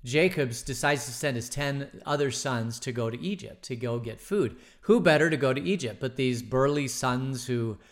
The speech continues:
you know, they don't take nothing from nobody. They're gonna go to Egypt, they're gonna get food, and they're gonna come back. But he doesn't send Benjamin. And Benjamin and Joseph are brothers from the same mother, same father, Rachel.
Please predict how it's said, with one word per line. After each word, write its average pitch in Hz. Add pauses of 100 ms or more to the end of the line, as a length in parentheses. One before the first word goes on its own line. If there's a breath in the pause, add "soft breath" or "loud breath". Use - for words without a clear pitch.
(320 soft breath)
you 117
know, 117
they 143
don't 147
take 135
nothing 135
from 120
nobody. 123
They're 123
gonna 120
go 127
to 139
Egypt, 131
they're 120
gonna 123
get 113
food, 151
and 127
they're 113
gonna 110
come 110
back. - (340 soft breath)
But 147
he 170
doesn't 202
send 143
Benjamin. 160 (580 loud breath)
And 123
Benjamin 208
and 208
Joseph 135
are 120 (440 soft breath)
brothers 123
from 120
the 107
same 147
mother, 123
same 113
father, 101
Rachel. 113